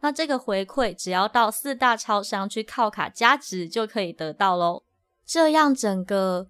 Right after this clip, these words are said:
悠游卡绑定数位券的步骤都完成咯。不过如果你想要把其他人的悠游卡也绑在你身上一起来花钱的话，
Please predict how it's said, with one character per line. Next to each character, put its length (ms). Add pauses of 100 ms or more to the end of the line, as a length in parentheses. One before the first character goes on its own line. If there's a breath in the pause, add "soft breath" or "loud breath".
悠 180
游 160
卡 340
绑 340
定 280
数 180
位 160
券 180
的 120
步 200
骤 160
都 200
完 200
成 300
咯。 260 (360 soft breath)
不 120
过 200
如 120
果 160
你 160
想 200
要 180
把 240
其 240
他 180
人 160
的 120
悠 160
游 160
卡 180
也 160
绑 180
在 140
你 140
身 200
上 260
一 60
起 200
来 160
花 200
钱 300
的 100
话， 240